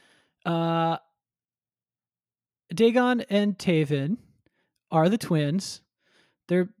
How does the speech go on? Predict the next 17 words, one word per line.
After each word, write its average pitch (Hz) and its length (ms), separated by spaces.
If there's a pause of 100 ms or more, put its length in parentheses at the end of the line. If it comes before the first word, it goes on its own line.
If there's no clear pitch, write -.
(120)
being, 196 240
they're 208 120
enjoying 214 320
being 226 180
demigods. 165 600
They're 175 160
living 180 260
their 202 140
life 185 260
in 196 120
Edenia. 160 440
They're 165 100
growing 180 260
up 175 120
together. 160 420
They're 156 120
two, 170 340